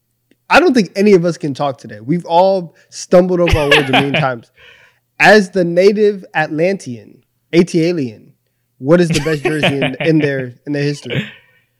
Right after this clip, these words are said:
Speaker 2: Out of respect, I'd be wrong to say the M L K jerseys that they had when they went on that
Speaker 1: Oh my God.
Speaker 2: twenty twenty-one run. Some of the greatest Hawk
Speaker 1: <laughs>
Speaker 2: basketball ever. We had the spirit of M L K through us in our veins, just carrying us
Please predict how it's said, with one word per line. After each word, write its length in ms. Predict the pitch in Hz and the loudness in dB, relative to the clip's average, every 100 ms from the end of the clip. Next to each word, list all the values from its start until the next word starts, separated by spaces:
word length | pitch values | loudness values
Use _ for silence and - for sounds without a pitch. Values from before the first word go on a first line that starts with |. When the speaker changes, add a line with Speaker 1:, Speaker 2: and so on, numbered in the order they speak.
| _ _ 131 | _ _ -8
Speaker 2:
Out 200 | 127 147 | -4 -2
of 140 | 151 | -2
respect, 680 | 151 151 - 185 190 - - | -2 -4 -6 -4 -4 -6 -14
I'd 300 | 123 143 147 | -12 -10 -8
be 140 | 156 156 | -6 -4
wrong 520 | 139 156 170 180 180 _ | -4 -4 -4 -6 -10 _
to 120 | - 147 | -12 -10
say 520 | - 147 160 180 180 _ _ _ _ _ - | -8 -8 -6 -8 -10 _ _ _ _ _ -12
the 220 | 123 120 | -10 -10
M 180 | 131 139 | -8 -6
L 140 | 135 135 | -6 -6
K 260 | - 131 | -8 -8
jerseys 400 | 113 101 101 104 | -8 -10 -14 -14
that 160 | 107 104 | -14 -12
they 100 | 110 | -10
had 200 | 110 110 | -8 -8
when 180 | 107 110 | -8 -8
they 160 | 107 | -8
went 320 | 104 110 117 | -8 -8 -10
on 240 | - 110 110 | -10 -12 -10
that 180 | 104 107 | -10 -6
Speaker 1:
Oh 40 | |
my 40 | 143 | -6
God. 40 | |
Speaker 2:
twenty 220 | 113 110 | -6 -8
twenty-one 400 | 117 117 113 113 | -10 -10 -8 -8
run. 280 | 110 113 120 - - - | -8 -6 -8 -10 -14 -12
Some 180 | 123 | -10
of 60 | 120 | -8
the 100 | 117 | -8
greatest 400 | 113 127 131 123 | -8 -6 -6 -8
Hawk 180 | 131 131 | -8 -4
Speaker 1:
<laughs> 80 | 120 | -4
Speaker 2:
basketball 600 | 123 123 - 123 120 117 | -2 -6 -8 -8 -6 -6
ever. 400 | 117 117 117 113 - _ | -8 -8 -8 -10 -18 _
We 140 | - 127 | -10 -6
had 180 | 131 117 | -6 -8
the 80 | |
spirit 420 | 123 - 135 135 131 | -10 -10 -6 -4 -4
of 120 | 120 | -8
M 220 | 123 123 | -10 -8
L 120 | 120 | -8
K 440 | 120 131 120 120 - _ | -8 -8 -8 -8 -12 _
through 400 | 139 156 185 185 | -8 -4 -4 -4
us 300 | 147 120 - - | -4 -8 -14 -12
in 180 | 147 | -10
our 340 | 151 143 165 160 | -8 -8 -6 -6
veins, 480 | 131 151 175 156 127 | -8 -8 -6 -8 -10
just 200 | 123 - | -14 -14
carrying 340 | 160 151 151 | -12 -8 -8
us 120 | 151 | -8